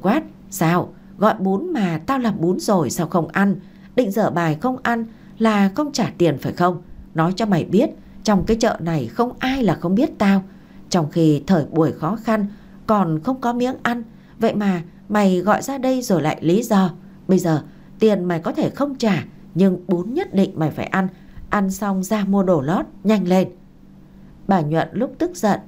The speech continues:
trông đáng sợ thật sự. Không còn cách nào khác, Tú nhắm mắt nhắm mũi cho những viên vải vụn vào mồm. Thấy ả ăn chậm, bà Nhuận tát vào mặt rồi bóp mồm, đổ cả bát vải xé từ quần áo vào mồm,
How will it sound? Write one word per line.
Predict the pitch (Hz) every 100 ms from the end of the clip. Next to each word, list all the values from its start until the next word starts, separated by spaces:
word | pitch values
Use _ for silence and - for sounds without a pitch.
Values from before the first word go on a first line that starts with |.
| -
trông | 202 185 170 -
đáng | 160 170
sợ | 240 254 - -
thật | -
sự. | - 180 143 - - - -
Không | 208 175 160
còn | 165 175 113
cách | 202 294
nào | 214 180 -
khác, | 214 320 - - -
Tú | 226
nhắm | 247 220 214
mắt | 269 349
nhắm | 196 190 208
mũi | 190 277 359 - - -
cho | 202 185
những | 175 165
viên | 190 247 226
vải | 196 139
vụn | 165 160
vào | 165 160
mồm. | 143 151 117 - - - - -
Thấy | 180 170 202 240
ả | 226 196 -
ăn | 202 185
chậm, | 190 - - - - 220
bà | 202
Nhuận | 170 170 - -
tát | 330 277
vào | 175
mặt | 156 147 -
rồi | - 156
bóp | - 277 -
mồm, | 185 147 117 - - - - - - -
đổ | 202 165 135 -
cả | 190 165
bát | 240 302
vải | 196 165
xé | - 180 208 311
từ | 202 -
quần | 180 143
áo | - 185
vào | 254 190
mồm, | 151 135